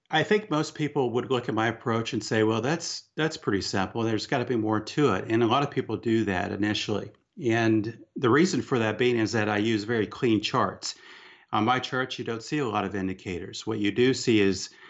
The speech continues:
typical patterns that I've identified. So, uh, from the overall sense of the technical patterns, I want the overall trend to be favorable to the particular trade that I'm looking at. So that trend,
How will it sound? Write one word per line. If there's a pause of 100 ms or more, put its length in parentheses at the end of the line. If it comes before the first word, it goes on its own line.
(260)
typical
patterns
that
I've
identified. (420)
So, (220)
uh, (120)
from
the
overall
sense
of (300)
the
technical
patterns,
I
want (340)
the
overall
trend (440)
to
be
favorable
to
the
particular
trade
that
I'm
looking
at.
So (340)
that
trend,